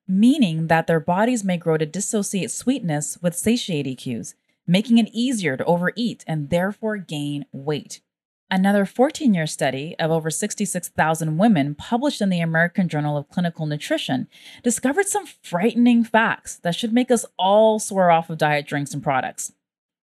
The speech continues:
Diet sodas raise the risk of diabetes more than sugar-sweetened sodas. I'm gonna say that again. Diet sodas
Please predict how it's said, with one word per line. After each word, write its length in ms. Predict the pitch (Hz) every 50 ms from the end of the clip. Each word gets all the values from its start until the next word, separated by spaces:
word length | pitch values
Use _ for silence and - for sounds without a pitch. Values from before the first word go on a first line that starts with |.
| _ -
Diet 380 | 175 185 196 247 330 370 - -
sodas 400 | - 277 262 254 254 247 240 185
raise 300 | 165 180 190 190 190 180
the 80 | 190
risk 280 | 175 165 170 165 - -
of 100 | 185 160
diabetes 640 | - 156 156 160 156 147 151 147 143 147 147 143 - -
more 560 | 147 147 151 170 180 190 196 196 196 185 -
than 180 | - 196 190
sugar-sweetened 1160 | 180 - - - 170 156 160 156 156 151 - _ - - - - - 151 - - 139 143 127 151 - _
sodas. 800 | - - - - - - - 131 117 113 107 - - - - _ _ _ _ _ _ _ _
I'm 40 | 170
gonna 120 | 185 190
say 180 | 175 - 185 175
that 100 | 156 147
again. 360 | 139 123 127 127 120 - - _ _ _ _ _ _ _ _ _ _ _ _ _ _ _ -
Diet 480 | 131 180 175 185 202 233 285 311 226 -
sodas 680 | - - - 269 247 247 196 151 131 131 143 147 -